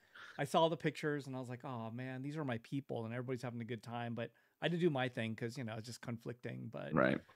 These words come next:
Speaker 2: right.
Speaker 1: yeah, no, I looked at it and I was like, "Oh, that
Speaker 2: It
Speaker 1: looks
Speaker 2: wa-
Speaker 1: like fun."
Speaker 2: It was good. It felt
Speaker 1: Sure.
Speaker 2: good. Like, the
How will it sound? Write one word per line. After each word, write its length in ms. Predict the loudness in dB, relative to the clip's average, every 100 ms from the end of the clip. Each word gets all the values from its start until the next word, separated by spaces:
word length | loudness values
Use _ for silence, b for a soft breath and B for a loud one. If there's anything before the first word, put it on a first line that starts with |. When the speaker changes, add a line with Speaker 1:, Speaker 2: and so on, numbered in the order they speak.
| -4 4
Speaker 2:
right. 320 | 6 8 6
Speaker 1:
yeah, 340 | 6 6 6
no, 140 | 6 8
I 120 | 10
looked 220 | 10 8
at 60 | 6
it 40 |
and 80 | 6
I 80 | 4
was 100 | 2
like, 160 | -2 -4 -6
"Oh, 560 | -6 -6 -6 -10 -16 b b b -4
that 100 | 4
Speaker 2:
It 40 |
Speaker 1:
looks 160 | 6 6
Speaker 2:
wa- 20 |
Speaker 1:
like 140 | 2
fun." 360 | -8 -8 -8 -14 _ _ _ 12
Speaker 2:
It 80 |
was 240 | 12 12 12
good. 360 | 12 12 12 12
It 160 | 8
felt 680 | 6 2 12 12 12 8 2 0
Speaker 1:
Sure. 320 | -4 -4 8
Speaker 2:
good. 580 | 12 12 12 12 10 6 10
Like, 320 | 12 10 2 -20 _ _ _ _
the 840 | 8 8 10 10 10 12 12 12